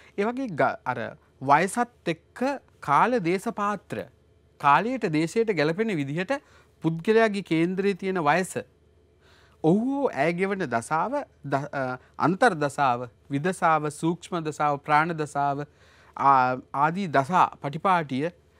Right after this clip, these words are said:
අර ගංගාවකින් තව අත්තක් ගිහිල්ලා, ඒ ගංගාවෙන් තව කුඩා අතු වලට බෙදිලා, එතනින් තව කුඩා අතු වලට ගිහිල්ලා,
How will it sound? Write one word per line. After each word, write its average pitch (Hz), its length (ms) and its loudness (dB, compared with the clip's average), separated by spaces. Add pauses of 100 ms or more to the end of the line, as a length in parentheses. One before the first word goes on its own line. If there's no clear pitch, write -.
(120)
අර 139 100 -4
ගංගාවකින් 175 1080 -2 (160)
තව 143 160 0
අත්තක් 143 460 0
ගිහිල්ලා, 190 420 -4 (300)
ඒ 151 120 0
ගංගාවෙන් 160 580 0
තව 147 200 -2
කුඩා 143 320 4
අතු 151 240 0
වලට 151 180 -4
බෙදිලා, 175 360 -6 (280)
එතනින් 170 340 -2
තව 147 280 0 (120)
කුඩා 156 320 2
අතු 160 200 -4
වලට 175 140 -8
ගිහිල්ලා, 214 320 -6